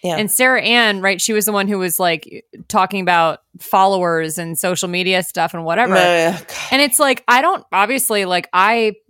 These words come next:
Speaker 2: use Instagram and stuff and, like,
Speaker 1: Uh-huh.
Speaker 2: TikTok and whatever. So it's not like, I have no judgment for that. And I, you know, I super respect people who are making a career off of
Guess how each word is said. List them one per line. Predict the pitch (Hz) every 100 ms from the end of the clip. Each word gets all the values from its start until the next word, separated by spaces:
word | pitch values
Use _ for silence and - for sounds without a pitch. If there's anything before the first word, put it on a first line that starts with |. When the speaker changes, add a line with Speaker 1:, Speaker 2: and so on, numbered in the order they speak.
| _
Speaker 2:
use | 170 180 175 165
Instagram | 165 - 170 156 151
and | 156 170
stuff | - 139 147
and, | 170
like, | 160 214
Speaker 1:
Uh-huh. | 247
Speaker 2:
TikTok | 170 - 165
and | 170
whatever. | 175 175
So | 208
it's | 196
not | 226 220
like, | 233 190
I | 208
have | 208
no | 196 185 202
judgment | 214 190 208 196 170
for | -
that. | 165 175 202
And | 180
I, | 175 202 175
you | 185
know, | 160 165 208
I | 233
super | 226 - 277 240 226 208 185 175
respect | 196 - 202 190 -
people | 214 202 196
who | 185
are | 185 175
making | 175 185 175
a | 170
career | - 185 175 170
off | 165 175
of | 156 156 - -